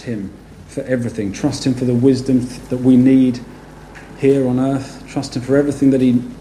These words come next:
that he will give us, all our needs. But of course, we've got to trust him for what's to come. And surely that will result in joy inexpressible or joy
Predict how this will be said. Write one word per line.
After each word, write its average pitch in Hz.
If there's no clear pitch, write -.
that 127
he 139
will 135
give 131
us, -
all 139
our 131
needs. 131
But 135
of 127
course, 147
we've 135
got 120
to -
trust -
him 117
for 123
what's 120
to 117
come. 104
And 113
surely 135
that 127
will 127
result 117
in 113
joy 110
inexpressible 110
or 113
joy 117